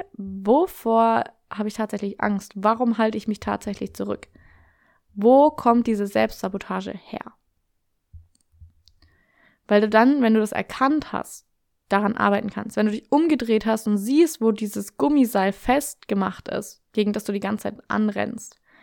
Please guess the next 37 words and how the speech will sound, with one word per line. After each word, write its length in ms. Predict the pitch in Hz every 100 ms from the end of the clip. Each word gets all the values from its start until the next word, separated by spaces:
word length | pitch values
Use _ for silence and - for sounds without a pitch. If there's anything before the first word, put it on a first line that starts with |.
| - - - -
dann 260 | 208 233 269
kannst 320 | 269 254 -
du 60 | 226
hingehen 560 | 240 262 214 214 220
und 180 | - 208
es 180 | 202 -
aufknöpfen. 800 | - 220 - - 190 - 202 - _ _ -
Kannst 200 | 208 202
den 140 | 202
Knoten 380 | - 226 233 214
lösen 340 | 214 240 254
und 160 | 262 233
kannst 300 | - 214 214
es 180 | 214 - - - -
sozusagen 560 | - 214 214 202 196 196
wieder 340 | 196 185 - -
öffnen 440 | 214 - - 208 _ _ _ -
und 140 | 208
damit 220 | 202 202 208
du 100 | 202
weitergehen 500 | 208 208 180 202 -
kannst. 440 | - - - - _ _ _ - - _ -
Wenn 160 | 214
du 300 | 240 269 294 294
feststellst, 680 | 247 240 - 202 202 202
dass, 240 | 208 202 -
oh, 180 | 233 226
ich 140 | -
habe 200 | 214 -
Angst 340 | 208 269 -
davor, 580 | 202 - 196 185 208 285
mich 260 | 247 196 -
weiterzuentwickeln, 960 | 208 277 269 202 190 202 - 220 233
weil 260 | 196 185 -
ich 140 | - -
dann 180 | 190 190
vielleicht 520 | - 190 190 -